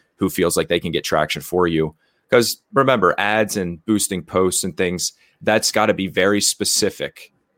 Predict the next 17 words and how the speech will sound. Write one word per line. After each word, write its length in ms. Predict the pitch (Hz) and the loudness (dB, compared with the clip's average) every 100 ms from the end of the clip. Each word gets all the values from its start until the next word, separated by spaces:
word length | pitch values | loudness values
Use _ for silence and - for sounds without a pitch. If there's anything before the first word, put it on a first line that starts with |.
| _ - | _ -2
as 180 | 95 98 | 0 0
you 80 | 95 | 2
know 180 | 95 | 2
who 120 | 92 95 | 2 -2
you're 120 | 90 | -2
talking 440 | - 90 - 87 | 0 0 0 -8
to, 280 | - 82 78 | -4 -2 -2
as 200 | 90 95 | 0 0
you're 120 | 98 90 | 0 -2
interrupting 500 | 95 95 92 98 90 | 0 0 0 -2 -4
their 140 | 87 | -4
day 320 | 82 87 82 | 0 0 0
on 120 | 78 | -2
a 40 | 82 | -4
social 340 | - 90 - | -2 -2 -2
media 260 | 90 95 85 | -4 0 -2
platform. 720 | - 80 - 82 80 80 | 2 0 2 -2 -2 -2